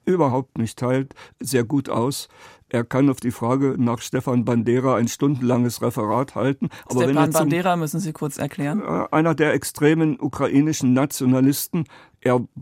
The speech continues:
Speaker 1: war Kollaborateur, sogar noch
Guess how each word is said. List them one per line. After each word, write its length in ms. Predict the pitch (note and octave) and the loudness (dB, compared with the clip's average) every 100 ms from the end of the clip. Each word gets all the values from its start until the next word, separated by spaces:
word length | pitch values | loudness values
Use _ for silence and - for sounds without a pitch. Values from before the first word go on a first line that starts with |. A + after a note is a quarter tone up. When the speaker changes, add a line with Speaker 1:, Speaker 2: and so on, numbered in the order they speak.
| - | -18
Speaker 1:
war 520 | G2+ G#2+ C3 D#3+ F3 _ - | -6 2 4 4 0 _ -2
Kollaborateur, 1160 | C3 C3 C3 B2+ B2 A#2+ - C3 D3+ E3+ - - | 0 2 2 0 0 -2 0 2 2 0 -4 -4
sogar 460 | B2 B2 B2 B2 C3+ | -2 0 0 2 2
noch 360 | C3+ C3+ - | 2 0 -8